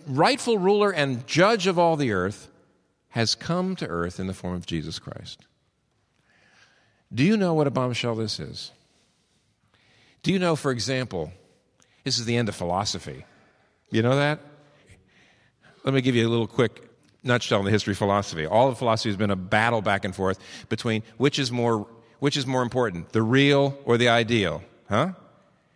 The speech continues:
Particulars or universals, the many or the one, hmm? Rationalism, empiricism,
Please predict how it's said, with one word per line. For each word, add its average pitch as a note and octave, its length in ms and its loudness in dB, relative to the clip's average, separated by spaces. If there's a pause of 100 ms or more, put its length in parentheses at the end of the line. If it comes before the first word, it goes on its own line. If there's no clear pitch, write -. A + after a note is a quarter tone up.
(400)
Particulars E3 920 0
or C3 100 2
universals, B2 840 -2 (520)
the D#3 100 -2
many F3+ 540 2 (140)
or C#3 140 4
the C3+ 100 2
one, G2+ 480 0 (260)
hmm? D3+ 200 -8 (500)
Rationalism, F3 760 2
empiricism, C3 800 0